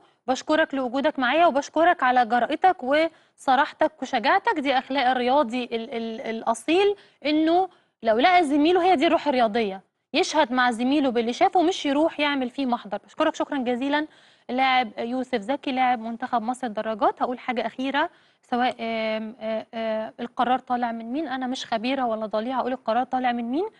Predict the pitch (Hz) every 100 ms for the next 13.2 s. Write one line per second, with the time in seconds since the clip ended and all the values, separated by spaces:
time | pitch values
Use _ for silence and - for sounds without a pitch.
0 | _ _ - 233 254 262 285 247 254 254
1 | 254 240 233 220 226 262 - 427 277 -
2 | 240 233 254 240 247 247 - 226 254 339
3 | 240 233 196 370 415 359 320 262 277 226
4 | 190 - _ _ _ _ - 277 370 392
5 | 392 277 254 190 - _ _ _ _ -
6 | 214 302 330 254 220 302 294 262 - 302
7 | 370 339 311 294 220 190 _ _ _ _
8 | - 226 233 320 339 330 220 214 226 185
9 | 202 302 - 339 208 185 202 214 _ _
10 | _ _ _ 202 - 320 294 262 262 311
11 | 311 466 277 269 285 269 - 233 320 349
12 | 247 359 339 233 294 - 214 294 330 -
13 | 185